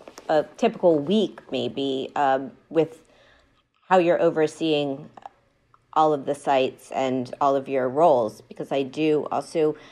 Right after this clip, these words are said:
love your podcast, which, um, I don't know, you were doing it weekly, but you now are doing it, I think, bi-weekly, but it's, um, I look forward to it on Fridays.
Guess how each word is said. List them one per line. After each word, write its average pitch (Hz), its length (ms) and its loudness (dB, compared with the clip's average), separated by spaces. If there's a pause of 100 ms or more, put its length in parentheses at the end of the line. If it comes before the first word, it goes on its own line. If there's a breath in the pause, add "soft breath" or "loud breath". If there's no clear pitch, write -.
(320 loud breath)
love 160 200 2
your 147 140 2
podcast, 160 1000 -4
which, - 480 -8
um, 131 500 0 (800 soft breath)
I 139 80 -2
don't 143 180 0
know, 147 200 2
you 147 180 -2
were 180 180 4
doing 185 280 4
it 156 100 -2
weekly, 160 460 0
but 156 140 -2
you 147 180 -2
now 147 340 2
are 143 100 0
doing 143 380 -2
it, 139 240 -2 (260)
I - 60 -12
think, 139 240 -10
bi-weekly, 220 800 2 (100)
but 139 220 2
it's, - 280 -4
um, 139 440 -2
I 156 80 4
look 170 240 0
forward 175 300 4
to 185 100 0
it 165 100 4
on 160 140 -2
Fridays. 170 640 2